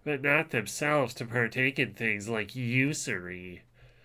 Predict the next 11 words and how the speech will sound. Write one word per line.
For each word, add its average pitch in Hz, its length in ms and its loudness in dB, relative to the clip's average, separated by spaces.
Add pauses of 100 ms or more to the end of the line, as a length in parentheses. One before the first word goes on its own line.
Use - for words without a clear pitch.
(320)
Paul 156 260 4
successfully 147 960 0
encouraged 127 720 -2
Christians 117 640 -4
to 139 120 -4
make 120 240 0
a 117 120 -2
human 165 500 2
sacrifice 120 1000 -4
to 175 140 -4
Satan. 110 680 -6